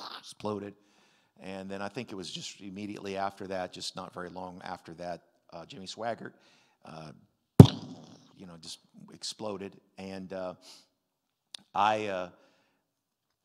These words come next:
I got an opportunity to talk to one of the men that was, uh, leaders in our Assembly of God movement. And basically, um, you know, he was in a staff meeting, and basically he said this. He said, uh,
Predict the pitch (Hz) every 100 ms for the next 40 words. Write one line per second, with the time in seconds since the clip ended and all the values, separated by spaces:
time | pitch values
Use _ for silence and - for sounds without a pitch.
0 | - 123 175 185 139 131 139 151 131 113
1 | 101 95 - 131 117 - 98 110 101 98
2 | 101 98 104 95 87 101 90 110 113 104
3 | 90 - 101 95 92 92 - - - -
4 | 107 101 95 92 104 104 92 90 - 90
5 | 92 92 - - - _ - 139 135 -
6 | 117 104 101 101 98 - _ _ - -
7 | 101 98 92 95 85 _ _ _ - 101
8 | 92 113 101 101 90 - 90 90 - 92
9 | 90 90 - - 92 90 87 _ - -
10 | 110 - 101 101 95 92 80 85 76 -
11 | - _ - 95 - 90 80 85 85